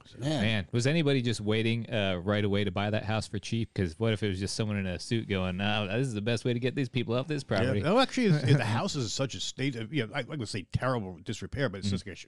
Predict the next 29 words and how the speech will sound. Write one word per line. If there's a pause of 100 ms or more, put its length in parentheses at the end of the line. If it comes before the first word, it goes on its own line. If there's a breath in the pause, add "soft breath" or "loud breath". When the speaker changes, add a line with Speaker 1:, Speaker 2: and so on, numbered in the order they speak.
Speaker 3:
kind
of
a
shock.
You'll
be
able
to
see
Speaker 2:
Sure.
Speaker 3:
it
down
there. (640 loud breath)
And,
Speaker 1:
Wow.
Speaker 3:
uh,
you
know,
it's
been
fixed
up
a
little
bit
since,
but,
Speaker 2:
Yeah.
Speaker 3:
uh,